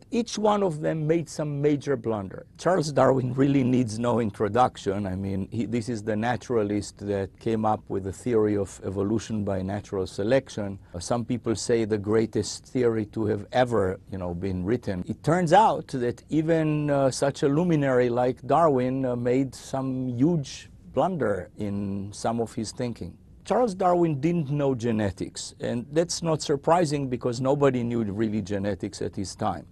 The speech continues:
Basically, he thought that the way genetics works is that you mix the qualities of the father and the mother a bit like mixing paints, um, uh, rather than, like, uh, say, mixing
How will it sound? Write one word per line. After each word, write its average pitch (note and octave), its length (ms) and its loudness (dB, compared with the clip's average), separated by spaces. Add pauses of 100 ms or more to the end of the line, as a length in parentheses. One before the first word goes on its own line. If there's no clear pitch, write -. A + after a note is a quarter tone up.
(100)
Basically, D#3 680 0
he D3 140 -2
thought C#3+ 500 2 (440)
that A2+ 540 -2 (220)
the A2 160 -2
way C3+ 180 2
genetics B2 640 -2
works D3+ 540 2
is A#2 280 -2
that B2 280 0
you A2+ 220 0
mix C3+ 540 -2
the A2 140 -2
qualities A#2 720 0
of G2+ 220 -2
the G2 260 0 (520)
father B2 460 4
and G#2 120 -2
the G#2 80 0
mother A#2+ 380 4
a G#2+ 60 2
bit A#2 200 -4
like A2+ 260 -2
mixing A2+ 440 -4 (120)
paints, - 520 -6 (560)
um, G2 520 -2 (120)
uh, F#2 100 -4
rather A2+ 420 6
than, A2 220 2
like, G#2 420 0
uh, G#2+ 140 4
say, A2 340 2
mixing G#2 600 0